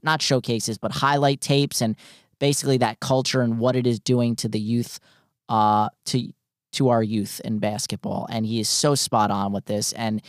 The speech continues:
it's brilliant, and it's two minutes long, and I urge you to listen to all two minutes of it. So with that being said,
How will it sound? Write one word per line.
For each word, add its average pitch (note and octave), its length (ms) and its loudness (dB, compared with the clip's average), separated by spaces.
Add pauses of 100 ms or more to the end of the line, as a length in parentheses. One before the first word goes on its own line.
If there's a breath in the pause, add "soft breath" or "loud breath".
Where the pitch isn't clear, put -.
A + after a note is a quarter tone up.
(160 loud breath)
it's B2+ 160 0
brilliant, A#2 500 2
and A2 180 0
it's G#2+ 120 -4
two - 160 0
minutes B2+ 260 0
long, A2 320 2
and A2+ 120 -2
I G#2+ 320 0 (300 soft breath)
urge D#3+ 200 4
you C#3+ 80 2
to C3 60 6
listen B2 340 2
to A2+ 40 0
all A2 220 4
two - 160 -2
minutes G2+ 320 0
of G2+ 160 2
it. G2 140 -2
So G#2+ 180 0
with C#3+ 220 0
that E3 280 0
being C#3+ 260 2
said, E3+ 400 2